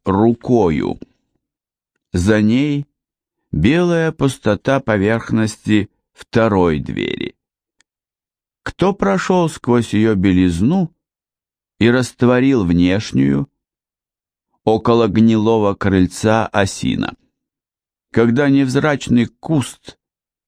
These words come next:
за войну она выросла в целое дерево. Юлия Ивановна хочет его вырубить. Мне хочется ее оставить. И вот так же, как таинственно растворилась дверь,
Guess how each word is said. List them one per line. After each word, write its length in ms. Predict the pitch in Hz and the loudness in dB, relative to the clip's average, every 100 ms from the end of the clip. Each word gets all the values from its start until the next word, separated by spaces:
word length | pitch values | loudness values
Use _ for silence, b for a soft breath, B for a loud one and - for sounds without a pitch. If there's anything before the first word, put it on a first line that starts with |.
| _ | _
за 180 | 90 101 | 0 2
войну 340 | 98 90 107 | 2 2 0
она 220 | 117 113 101 | 0 -2 -2
выросла 680 | 107 107 110 - 101 98 - _ _ _ _ _ | -2 -2 -4 -2 -2 -2 -8 _ _ _ _ _
в 60 | - | -4
целое 520 | 92 87 95 101 101 | 0 2 2 0 -2
дерево. 600 | 92 147 90 69 58 - _ _ _ _ _ _ _ _ _ B B | -2 -2 -2 -4 -8 -14 _ _ _ _ _ _ _ _ _ B B
Юлия 300 | 90 120 120 | 2 4 2
Ивановна 440 | 117 151 151 143 | 0 0 0 0
хочет 440 | 135 131 127 135 131 | 0 -2 -2 -2 0
его 260 | 123 127 | 0 0
вырубить. 720 | 110 85 80 76 78 78 - - _ _ _ _ _ - | 0 0 0 -2 -2 -6 -10 -20 _ _ _ _ _ 0
Мне 260 | 82 90 | 2 2
хочется 520 | 85 92 90 101 - 110 | 2 0 0 -4 0 0
ее 400 | 110 113 107 - _ _ | 2 0 -2 -6 _ _
оставить. 760 | 107 - - 92 58 50 - - _ _ _ _ _ _ _ _ - | -4 -4 -4 -2 -2 -4 -12 -20 _ _ _ _ _ _ _ _ 0
И 80 | 123 | 2
вот 300 | 143 143 - | 2 -2 -4
так 260 | 170 147 | -2 -2
же, 180 | 117 117 | 0 -2
как 260 | - 120 - | 0 -2 -2
таинственно 920 | - 120 127 113 - 101 98 95 92 | -2 2 2 0 -2 0 2 2 2
растворилась 840 | 92 - 92 92 98 90 82 71 | -2 -6 -2 0 2 2 0 -2
дверь, 480 | - 62 95 131 | -6 -2 0 0